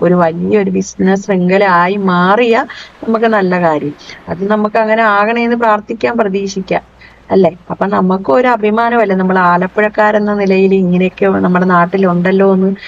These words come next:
നമുക്ക് എല്ലാവരോടും പറയാലോ. അങ്ങനെ, ആ, കടൽപ്പാലമൊക്കെ കണ്ട് ദേ ഇങ്ങോട്ട് മാറി നിന്നപ്പോഴാണ് ഇവിടെ കുറെ പേര് ഇങ്ങനെ സൈഡിലായിട്ട് ഇങ്ങനെ വല ഇട്ടിട്ടുണ്ടായിരുന്നു, പൊന്ത് വള്ളക്കാര്. അവരിങ്ങനെ ആ വല പൊക്കിയെടുത്തേക്കുവാണ് കേട്ടോ. കുറെ മുമ്പേ പോയി വല ഇട്ട് വെച്ചതാണ്.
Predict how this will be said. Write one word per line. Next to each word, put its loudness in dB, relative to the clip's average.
നമുക്ക് 0
എല്ലാവരോടും 0
പറയാലോ. 0
അങ്ങനെ, -2
ആ, -10
കടൽപ്പാലമൊക്കെ -2
കണ്ട് -2
ദേ 0
ഇങ്ങോട്ട് 2
മാറി 0
നിന്നപ്പോഴാണ് 0
ഇവിടെ 2
കുറെ 2
പേര് 2
ഇങ്ങനെ -2
സൈഡിലായിട്ട് 0
ഇങ്ങനെ 0
വല 2
ഇട്ടിട്ടുണ്ടായിരുന്നു, -2
പൊന്ത് 0
വള്ളക്കാര്. -2
അവരിങ്ങനെ 0
ആ 0
വല 0
പൊക്കിയെടുത്തേക്കുവാണ് -2
കേട്ടോ. -2
കുറെ 0
മുമ്പേ 0
പോയി 0
വല 0
ഇട്ട് -2
വെച്ചതാണ്. 0